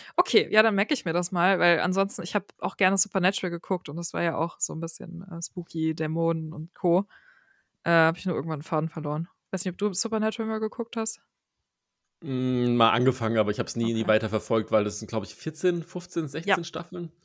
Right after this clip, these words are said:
Speaker 1: Da hab ich, glaub,
Speaker 2: Das ist mir
Speaker 1: vierzehn
Speaker 2: dann
Speaker 1: oder so. Ja,
Speaker 2: little bit
Speaker 1: nee.
Speaker 2: too much.
Speaker 1: Ja, das war mir dann zwischendrin, ist die Story auch ein bisschen abgefahren <laughs> gewesen,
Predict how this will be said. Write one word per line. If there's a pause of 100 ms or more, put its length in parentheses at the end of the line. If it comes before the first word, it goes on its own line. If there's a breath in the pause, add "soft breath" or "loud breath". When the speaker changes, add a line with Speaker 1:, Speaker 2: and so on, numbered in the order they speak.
(100)
Speaker 1:
Da
hab
ich,
glaub,
Speaker 2:
Das
ist
mir
Speaker 1:
vierzehn
Speaker 2:
dann
Speaker 1:
oder
so.
Ja,
Speaker 2:
little
bit
Speaker 1:
nee.
Speaker 2:
too
much. (300)
Speaker 1:
Ja,
das
war
mir
dann
zwischendrin,
ist
die
Story
auch
ein
bisschen (220)
abgefahren
<laughs>
gewesen,